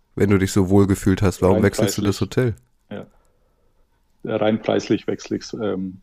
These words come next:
Speaker 2: der Huddle hat mich immer noch nicht mit einem, äh, riesigen Reisebudget ausgestattet. Äh, deswegen, nachdem ich's quasi aus eigener Tasche bezahle, äh, musste ich ein paar Meter weiter. Und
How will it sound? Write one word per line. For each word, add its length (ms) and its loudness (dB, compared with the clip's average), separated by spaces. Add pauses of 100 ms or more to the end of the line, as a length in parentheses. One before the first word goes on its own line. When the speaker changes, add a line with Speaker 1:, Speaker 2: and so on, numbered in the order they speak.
(120)
Speaker 2:
der 140 -2
Huddle 220 -4
hat 140 -2
mich 120 -6
immer 140 -2
noch 140 -4
nicht 200 -4
mit 200 -6
einem, 260 -4
äh, 160 -4
riesigen 400 -4
Reisebudget 580 -4
ausgestattet. 720 -6
Äh, 160 -10
deswegen, 440 -6
nachdem 260 -8
ich's 260 -10 (280)
quasi 280 0
aus 120 -2
eigener 300 -4
Tasche 260 -4
bezahle, 500 -4
äh, 200 -10
musste 240 -4
ich 40 0
ein 60 -6
paar 160 -4
Meter 280 -2
weiter. 360 -4
Und 260 -16